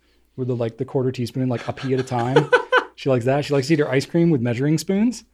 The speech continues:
Speaker 2: Oh my God.
Speaker 1: So I went and bought her, like, an actual silverware. I guess they're, like, cocktail forks or, like, little shrimp forks. Or
Speaker 2: Uh-huh.
Speaker 1: they're, like, this big.
Speaker 2: I love those.
Speaker 1: But it's only got, like, three little prongs on it.
Speaker 2: Mm-hmm.
Speaker 1: So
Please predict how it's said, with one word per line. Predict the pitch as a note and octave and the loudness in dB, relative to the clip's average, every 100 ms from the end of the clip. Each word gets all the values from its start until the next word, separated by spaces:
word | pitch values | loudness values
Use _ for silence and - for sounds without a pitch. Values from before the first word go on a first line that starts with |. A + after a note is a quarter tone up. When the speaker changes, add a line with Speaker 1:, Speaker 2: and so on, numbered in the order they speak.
| _ - | _ -12
Speaker 2:
Oh | C3+ | -12
my | - | -10
God. | - - | -12 -6
Speaker 1:
So | - C#3+ C3+ | 4 6 6
I | C3+ | 4
went | C#3 D#3 D3+ | 2 0 -2
and | B2 | -2
bought | A#2 F3+ | 0 0
her, | B2+ C3 A#2 | 0 -4 -4
like, | A2+ - | -6 -8
an | C3 | -10
actual | B2+ A#2+ C3 A#2 A#2+ | -8 -6 -4 -4 -6
silverware. | - - A#2+ D3+ F3 | -8 -4 -2 0 0
I | F3+ | -2
guess | A#2 D3 | 0 -2
they're, | - F3+ | 0 2
like, | C3 A2+ A2+ _ _ _ | 4 2 -2 _ _ _
cocktail | - A#2+ A#2+ F3+ | -6 -6 -4 -6
forks | F#3+ F3+ A3+ - | -4 -4 -6 -6
or, | C3 | -4
like, | A#2 A2+ C3 | -2 -2 -2
little | A#2+ | -4
shrimp | A2+ - B2+ C3 | -4 -6 -6 -6
forks. | - D#3 F3 | -2 -2 2
Or | A2 | 2
Speaker 2:
Uh-huh. | A#2 D3 | 4 4
Speaker 1:
they're, | D3 | 4
like, | C#3 B2 | 4 4
this | D#3 - | 2 4
big. | C#3 B2+ | 4 4
Speaker 2:
I | A#2 | 4
love | G2+ F#2+ | 2 2
those. | F#2 F#2+ - _ - | 0 -2 -8 _ -2
Speaker 1:
But | C#3 C#3+ | 0 2
it's | C#3 | 0
only | D#3 D#3 | 0 0
got, | C3+ C#3+ | 0 -4
like, | C3+ - | -6 -10
three | B2+ C3 | -8 -6
little | C3 B2 | -4 -4
prongs | A#2 A#2+ A#2+ C3 | -4 -8 -6 -4
on | C#3+ D#3+ | -4 -4
it. | F#3+ | -4
Speaker 2:
Mm-hmm. | G#2 G#2+ A#2+ C3 _ _ | -4 -4 -6 -10 _ _
Speaker 1:
So | - D3 C3+ B2+ B2 | -2 4 6 4 0